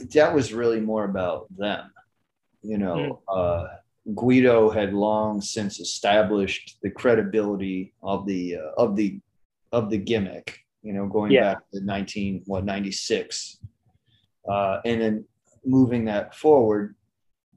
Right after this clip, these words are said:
Speaker 1: you know, once we had our run, for the most part, with Mikey and Tajiri,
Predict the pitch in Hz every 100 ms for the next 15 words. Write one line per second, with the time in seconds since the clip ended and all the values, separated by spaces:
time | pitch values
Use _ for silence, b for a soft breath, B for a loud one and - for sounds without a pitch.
0 | _ - 131 143 127 135 135 151 127 127
1 | 107 101 104 107 107 101 95 _ _ _
2 | _ _ _ _ _ _ - 107 101 123
3 | 131 - 92 98 95 101 101 101 95 90
4 | 95 92 131 156 98 95